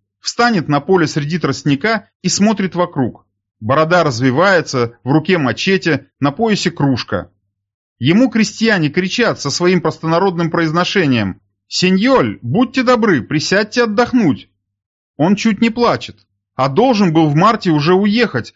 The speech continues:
сразу после конца этой работы.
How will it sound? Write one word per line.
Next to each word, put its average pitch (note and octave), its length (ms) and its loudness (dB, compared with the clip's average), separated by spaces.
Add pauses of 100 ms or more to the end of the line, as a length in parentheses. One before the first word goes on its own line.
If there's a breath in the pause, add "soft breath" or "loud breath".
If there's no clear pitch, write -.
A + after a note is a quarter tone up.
сразу F3 480 0
после C3+ 280 -4
конца D3+ 420 0
этой C#3 340 -2
работы. D#3+ 580 0